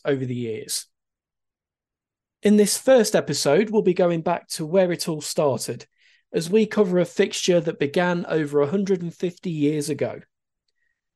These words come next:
It's the first ever international football fixture, the one that's been played the most, and one that is still relevant today. England versus Scotland. We'll be taking a look at the origins of the fixture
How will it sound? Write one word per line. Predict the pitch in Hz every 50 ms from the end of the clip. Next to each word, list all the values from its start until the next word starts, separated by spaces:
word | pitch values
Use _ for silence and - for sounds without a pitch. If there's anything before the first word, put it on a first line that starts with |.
| _ _ _ _ -
It's | 175 175 - -
the | - 196 170
first | - - 226 226 208 202 - 214
ever | 190 175 190
international | 220 190 175 - 180 170 160 - - - 160 147 143
football | - - - 214 214 - 202 196 196
fixture, | 185 - - 214 214 - - - 214 208 202 202 - _ _ _ _ _ _ _
the | - 156
one | 151 175 190 185
that's | 175 170 160 -
been | - 170 156 147
played | 139 - 156 151 147 143 -
the | 139
most, | 131 147 175 196 208 208 202 - - - - _ _ _ _ _ _ _
and | - - 151 147
one | 156 180 185 175
that | 170 165 156
is | 156 147
still | - - - - 208 190 185
relevant | 175 175 165 160 156 151 151 151 151 151
today. | - - 147 135 127 117 - - - _ _ _ _ _ _ _ _ _ _ -
England | 196 196 208 196 202 196 196 196 196 - - _
versus | 175 - 185 170 - - 151 -
Scotland. | - - 151 127 110 110 120 117 117 117 - - _ _ _ _ _ _ _ _ _ _ _ _ -
We'll | 190 196
be | 185 196
taking | - - 214 202 202 - 190 185
a | 185
look | 180 180 180 -
at | 175 190
the | 160 175
origins | 202 208 214 196 - 160 147 143 135 -
of | 135 135
the | 143 139
fixture | - - 170 - - - - 202 226 226